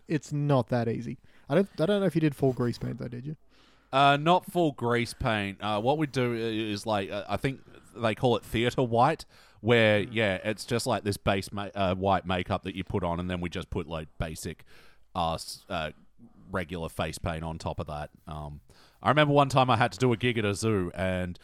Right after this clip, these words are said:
Speaker 2: uh, the, where the gig was, like, I don't know if anyone knows Taronga Zoo in Sydney, but it's basically just one big hill,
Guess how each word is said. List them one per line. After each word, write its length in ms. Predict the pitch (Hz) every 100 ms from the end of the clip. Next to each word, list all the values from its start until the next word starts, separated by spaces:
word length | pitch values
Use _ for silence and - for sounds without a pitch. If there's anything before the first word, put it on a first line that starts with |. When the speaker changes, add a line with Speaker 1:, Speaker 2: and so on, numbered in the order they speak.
| - - - -
Speaker 2:
uh, 260 | 104 98 80
the, 320 | 98 110 110
where 340 | 101 131 123 104
the 140 | 113
gig 240 | 117 110
was, 420 | 107 104 110 - -
like, 240 | 101 92
I 60 | 101
don't 160 | 98
know 120 | 95
if 140 | 90 110
anyone 320 | 95 92 90
knows 240 | 90 87
Taronga 400 | - 98 90 90
Zoo 220 | 82 92 85
in 120 | 82
Sydney, 480 | - 101 95 87 80
but 300 | 87 82 - - -
it's 160 | 104 110
basically 400 | 180 220 - 120
just 160 | 113
one 240 | 101 104 113
big 240 | 113 95
hill, 400 | - 92 123 143